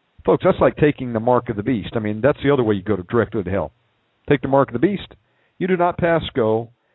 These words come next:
You do not collect your reward in heaven. You go right to hell when you die. I don't care what people say to you. "Well, it couldn't be the mark of the beast if Jesus hasn't come back already." That's a lie from the pit of hell. That's another thing. And,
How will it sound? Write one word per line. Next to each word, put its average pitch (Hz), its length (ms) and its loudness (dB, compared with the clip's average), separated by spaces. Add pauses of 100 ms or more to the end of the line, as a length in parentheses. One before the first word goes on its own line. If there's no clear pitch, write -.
(440)
You 165 120 0
do 160 80 0
not 165 180 0
collect 160 260 0
your 156 100 -2
reward 139 260 0
in 123 60 -4
heaven. 127 220 -4
You 147 100 -10
go 123 160 0
right 120 200 -2
to 120 100 -8
hell 107 380 -2
when 113 180 -6
you 110 80 -2
die. 87 340 -4 (1600)
I 131 60 2
don't 143 140 0
care 147 180 2
what 131 180 2
people 110 320 -4
say 104 100 0
to 104 120 -10
you. 98 100 -6
"Well, 143 400 2 (260)
it 135 100 -6
couldn't 180 160 0
be 160 60 0
the 139 80 2
mark 139 220 2
of 117 60 -10
the 117 120 -6
beast 139 300 -4
if 104 140 -8
Jesus 120 300 -6
hasn't 98 320 -4 (400)
come 95 200 -2
back 107 280 0 (400)
already." 104 440 2 (1500)
That's 107 160 -2
a 110 60 2
lie 117 260 2
from 123 140 -6
the 110 60 -8
pit 131 180 0
of 127 40 0
hell. 151 140 2
That's 113 200 -2
another 147 200 0
thing. 87 260 -8
And, 92 140 -14